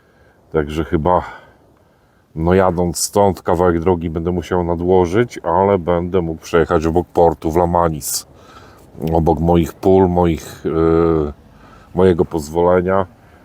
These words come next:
E, sprawdzę, jak tam sytuacja wygląda. Wiem, że tam było część zbóż posianych już przed zimą. E, czyli one chyba w pierwszej kolejności dojrzały, bo, bo były najdłużej w ziemi, tak mi się wydaje. Nie znam się na tym za dobrze, ale mam taką nadzieję.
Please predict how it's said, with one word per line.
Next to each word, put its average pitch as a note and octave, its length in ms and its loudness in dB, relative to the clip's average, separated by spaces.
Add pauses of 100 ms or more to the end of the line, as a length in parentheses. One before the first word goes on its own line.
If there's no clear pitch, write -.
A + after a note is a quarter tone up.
(140)
E, E2+ 280 2
sprawdzę, F2+ 540 0
jak E2 100 -2
tam E2+ 200 -4
sytuacja F2 520 -4
wygląda. F2 460 -4
Wiem, E2+ 200 -2
że D#2+ 100 -10
tam E2+ 220 -4
było E2+ 240 0
część - 560 -6 (480)
zbóż E2 580 -2
posianych F#2 640 -2
już F#2 220 -6
przed D#2+ 260 -8
zimą. E2+ 520 -2 (720)
E, F2 600 4
czyli F2+ 320 -4
one F2 200 -2
chyba F2+ 180 -2
w E2+ 60 -6
pierwszej F#2+ 300 -6
kolejności G#2 600 -2
dojrzały, E2 520 0
bo, D#2 200 -2 (880)
bo D#2 200 -4
były E2+ 240 0
najdłużej E2+ 440 0
w E2+ 40 -2
ziemi, F#2 340 2
tak D#2 140 -8
mi D#2 100 -10
się D#2+ 120 -16
wydaje. F2 440 0
Nie F2 140 -4
znam D#2+ 220 -10
się - 140 -10
na D#2 60 -8
tym D#2 140 -18
za D#2 140 -8
dobrze, F2 400 -2
ale F2+ 240 2
mam F2 200 -4
taką F#2+ 240 -4
nadzieję. E2+ 480 0